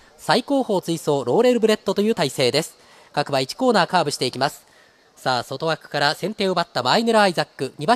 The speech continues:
身半のリードを取って逃げています。単独二番手、三番ブロードスターがつけて二コーナーから向こう正面へと向かいます。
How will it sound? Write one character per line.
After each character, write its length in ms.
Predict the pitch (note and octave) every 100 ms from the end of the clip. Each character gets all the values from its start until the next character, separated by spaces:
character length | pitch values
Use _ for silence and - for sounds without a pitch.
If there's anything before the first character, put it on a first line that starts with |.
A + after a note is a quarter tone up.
| -
身 140 | B3
半 200 | G#3 G#3+
の 60 | G3
リ 120 | F#3+
ー 20 |
ド 120 | E3+
を 40 | E3
取 140 | E3+
っ 40 |
て 180 | - G#3+
逃 80 | D#3
げ 100 | C#3
て 80 | C3+
い 100 | B2
ま 100 | C#3
す。 100 | -
単 180 | F3 A#3+
独 160 | A#3
二 100 | G#3+
番 180 | G#3 G3+
手、 80 | E3+
三 180 | E3+ E3+
番 220 | D#3+ C#3
ブ 80 | C3+
ロ 140 | A3
ー 40 |
ド 80 | A#3
ス 80 | A3
タ 140 | A3
ー 40 | G3
が 120 | F3
つ 60 | -
け 100 | D#3
て 160 | G3+
二 140 | - C#3
コ 160 | A3
ー 40 | F#3
ナ 160 | C#3+
ー 20 | C3+
か 120 | G3+
ら 120 | D#3
向 140 | A2
こ 160 | A#2+ A#3+
う 60 | A#3
正 140 | A3
面 200 | F3+ D#3+
へ 60 | G3+
と 100 | C3
向 80 |
か 120 | - C3
い 80 |
ま 100 | B2
す。 120 | D3